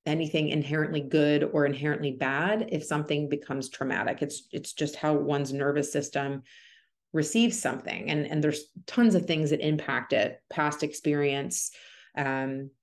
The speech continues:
again, the support system that is in place and resources that are available, um, when someone is going through the stressful event.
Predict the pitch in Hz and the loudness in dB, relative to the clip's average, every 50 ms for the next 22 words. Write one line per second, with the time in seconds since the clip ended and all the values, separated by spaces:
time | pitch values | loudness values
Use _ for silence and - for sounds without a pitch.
0 | _ _ _ _ _ _ _ _ _ _ _ _ _ _ _ _ - 165 151 147 | _ _ _ _ _ _ _ _ _ _ _ _ _ _ _ _ -2 -2 0 0
1 | 147 147 135 135 139 135 135 143 139 - 143 147 - - 160 151 147 - - 156 | 0 2 2 0 0 -2 -2 -2 -2 -2 -2 -2 2 2 2 2 2 2 0 -2
2 | 147 - - 147 143 147 139 147 139 143 143 139 147 139 135 - - 156 147 139 | 0 0 0 0 2 2 2 4 4 4 4 2 0 -4 -4 -2 0 0 2 0
3 | 139 - - - - - - _ - - 143 143 143 156 151 147 - 156 151 143 | 0 -4 -8 -12 -14 -16 -18 _ -8 -6 -4 0 2 2 2 2 2 0 0 0
4 | 147 - 147 139 135 147 143 143 139 143 139 135 147 139 143 143 143 143 143 143 | -2 -2 -4 -2 -2 0 0 0 0 0 0 0 2 2 2 0 0 2 2 2
5 | 143 143 139 - - - - - - - _ _ - 147 143 135 139 139 135 135 | 2 2 0 -4 -18 -20 -20 -20 -20 -20 _ _ -4 -2 0 0 0 -2 -2 -4
6 | 135 139 135 _ _ _ _ _ _ _ _ _ _ _ _ _ _ _ _ _ | -6 -8 -12 _ _ _ _ _ _ _ _ _ _ _ _ _ _ _ _ _
7 | _ _ _ _ _ _ _ - 165 151 156 147 147 147 - 156 151 147 143 139 | _ _ _ _ _ _ _ -2 0 2 2 2 2 2 0 0 0 2 0 0
8 | 131 131 - - - 160 143 143 139 135 123 - 151 147 135 135 131 131 131 131 | -2 -4 -6 -2 0 0 2 0 0 -4 -2 0 2 4 4 4 4 4 2 0
9 | 131 - - - 139 127 131 - - 127 113 120 131 135 107 95 - - | -2 -4 -2 -2 0 0 -2 -2 -2 0 0 0 0 -2 -4 -6 -8 -10